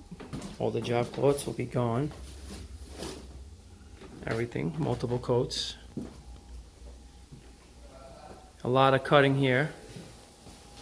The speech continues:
A lot of brushwork. Very intricate.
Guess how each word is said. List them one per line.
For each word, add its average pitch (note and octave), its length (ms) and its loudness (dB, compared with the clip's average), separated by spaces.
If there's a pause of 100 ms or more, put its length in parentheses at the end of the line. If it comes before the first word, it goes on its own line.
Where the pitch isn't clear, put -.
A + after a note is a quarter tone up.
(1080)
A - 20 -4
lot B2 220 6
of C#3+ 100 0
brushwork. C3+ 600 6 (1300)
Very B2+ 280 4
intricate. D3 480 0